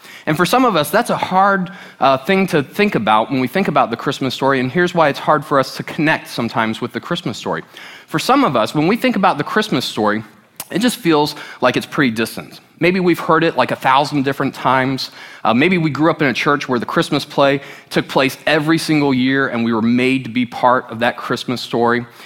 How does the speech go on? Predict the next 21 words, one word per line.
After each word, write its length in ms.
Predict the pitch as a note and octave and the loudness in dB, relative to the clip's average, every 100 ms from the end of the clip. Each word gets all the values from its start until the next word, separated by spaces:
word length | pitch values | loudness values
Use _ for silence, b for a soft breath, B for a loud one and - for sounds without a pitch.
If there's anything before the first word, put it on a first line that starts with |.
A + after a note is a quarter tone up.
| B - | B -4
You 120 | C3 | 0
know, 260 | B2+ A#2+ A2 - _ _ - | 2 0 -4 -14 _ _ -2
we 120 | D#3 | 2
wanted 280 | F#3 E3 D3+ | 4 4 2
to 80 | - | 0
play 140 | D#3 | 2
the 100 | C#3 | 2
part 340 | - - C#3+ - | 0 2 2 0
of 120 | G#2+ | -2
Joseph, 560 | C3+ B2+ - C#3 C3+ | 0 0 2 0 0
or 80 | A2+ | -2
we 140 | G#2 D3 | 2 2
wanted 260 | D3+ C#3+ | 2 0
to 60 | - | 0
play 140 | C3+ | 0
the 80 | B2 | 0
part 340 | - C#3 C3+ | 0 2 2
of 100 | A#2+ | 0
a 60 | A#2 | -2
wise 360 | G#2+ A#2 B2 C3+ | 2 2 2 0
man, 220 | B2+ | -2